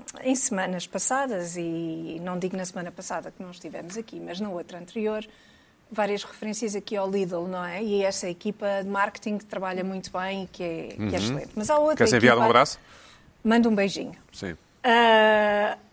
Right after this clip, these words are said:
Speaker 1: a outra equipa que trabalha maravilhosamente em Portugal,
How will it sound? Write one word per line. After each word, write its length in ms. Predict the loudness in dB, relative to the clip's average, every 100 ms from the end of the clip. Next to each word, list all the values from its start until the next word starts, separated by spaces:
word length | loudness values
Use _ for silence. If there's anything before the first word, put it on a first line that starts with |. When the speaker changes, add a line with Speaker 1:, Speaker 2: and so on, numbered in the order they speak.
| 2
Speaker 1:
a 100 | 6
outra 340 | 8 8 6
equipa 720 | 0 2 -2 -2 -2 -4 -4 -8 -16 _ _ _ _ _ _ _ _ -6
que 260 | 2 4 4
trabalha 720 | 2 0 2 2 2 -2 -2 -4 -2
maravilhosamente 1160 | 4 6 8 8 8 4 4 2 -4 -4 -6 -10 -6
em 120 | -6
Portugal, 580 | -6 -8 -4 -4 -4